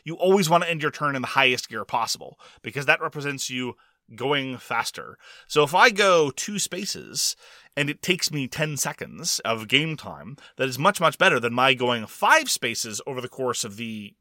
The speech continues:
uh, on the track and it taking me forty-five. And that is very counterintuitive, and it's a strange sort of abstraction. It works conceptually,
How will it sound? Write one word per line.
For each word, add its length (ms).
uh, 180
on 160
the 60
track 400
and 120
it 80
taking 300
me 100
forty-five. 840
And 260
that 240
is 160
very 760
counterintuitive, 1080
and 100
it's 120
a 60
strange 600
sort 140
of 60
abstraction. 580
It 180
works 640
conceptually, 960